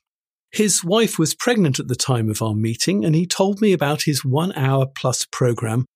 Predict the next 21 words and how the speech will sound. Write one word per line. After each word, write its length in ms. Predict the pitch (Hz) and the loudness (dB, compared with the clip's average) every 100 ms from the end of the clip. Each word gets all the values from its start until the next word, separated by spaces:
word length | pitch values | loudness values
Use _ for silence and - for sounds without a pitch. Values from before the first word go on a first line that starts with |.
| - | -6
of 200 | 151 - | -6 -4
self-pleasuring, 1300 | - - - 135 135 - - 220 247 147 113 104 107 _ _ _ | -2 0 0 0 -2 -6 -4 -2 0 0 -2 -6 -14 _ _ _
giving 240 | 170 160 139 | -2 0 2
himself 540 | 139 135 143 120 123 | 2 0 0 -2 -2
sexual 480 | - - - - 139 | -2 -2 -2 -4 -4
pleasure, 520 | - 208 185 110 110 _ _ _ - | -4 -2 -2 -4 -8 _ _ _ -2
which 220 | 175 - | 0 0
he 180 | 247 233 | 0 0
saw 380 | - 151 143 | 2 2 2
as 180 | 151 131 | 0 -2
a 40 | 139 | 0
necessary 720 | 151 196 208 - 160 147 143 | 2 2 2 2 2 2 0
tool 380 | - 135 131 | -2 0 0
for 160 | 131 147 | -2 -4
the 80 | 135 | -4
coming 420 | - 131 123 127 | -2 0 0 2
months. 500 | 170 113 - - - _ _ _ _ | 0 -2 -2 -4 -4 _ _ _ _
Fabian's 560 | - 202 196 160 143 - | -2 0 2 2 2 0
son 460 | - 160 151 147 | 0 2 2 0
is 360 | 165 135 135 156 | 0 0 0 0
now 480 | 139 139 135 127 | 0 2 2 0